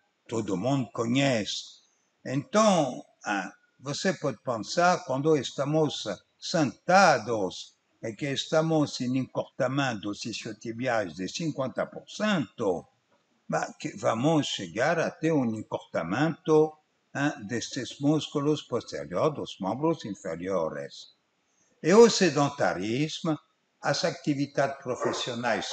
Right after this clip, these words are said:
repetitivas, então a vida moderna,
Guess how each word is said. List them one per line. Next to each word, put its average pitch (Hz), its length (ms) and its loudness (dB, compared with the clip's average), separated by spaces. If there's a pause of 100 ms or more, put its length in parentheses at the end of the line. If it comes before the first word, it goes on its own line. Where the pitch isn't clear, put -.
(100)
repetitivas, 147 1200 -4 (240)
então 113 520 -6
a 95 120 2
vida 101 480 0
moderna, 113 1200 -2